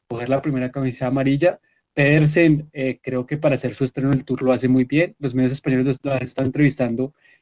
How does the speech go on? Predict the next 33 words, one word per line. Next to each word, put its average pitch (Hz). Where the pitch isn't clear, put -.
y 135
la 135
traducción 131
literal 131
de 123
ellos 123
es 123
que 131
mola 143
estrenarse 123
en 127
un 127
Tour 127
de 131
Francia 135
con 139
el, 123
con 131
el 123
maillot 117
de 127
arcoíris 127
en 127
un 127
segundo 123
lugar. 147
Y 147
en 151
tercer 151
lugar, 165
un 175
Sesbol 180
joven, 175